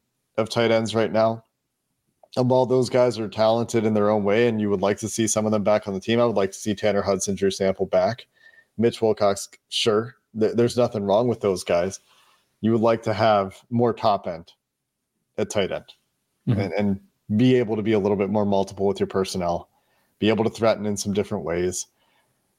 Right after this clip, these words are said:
Speaker 1: 'Cause like I said, one of the things that I think they have to do this year is, is in terms of modernization,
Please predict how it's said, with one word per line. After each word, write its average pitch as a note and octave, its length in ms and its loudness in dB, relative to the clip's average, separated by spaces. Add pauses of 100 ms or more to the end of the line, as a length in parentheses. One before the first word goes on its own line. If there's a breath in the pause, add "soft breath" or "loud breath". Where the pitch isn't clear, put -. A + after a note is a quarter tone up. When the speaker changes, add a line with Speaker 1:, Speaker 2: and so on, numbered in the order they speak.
(140)
Speaker 1:
'Cause A#2+ 140 -2
like D3 160 2
I C3+ 80 4
said, A2 240 0
one G#2+ 140 0
of G#2+ 60 -2
the G2+ 60 -4
things G#2+ 280 -2
that G2+ 100 0
I G2 60 2
think G2 200 -4
they G2+ 100 -2
have F#2+ 240 0
to G2 60 -12
do C#3 180 2
this A#2+ 220 0
year G2+ 200 0
is, G#2+ 180 -2
is F#2+ 400 -2
in G2 140 -4
terms G#2 240 -4
of G2+ 80 -8
modernization, A2 1000 0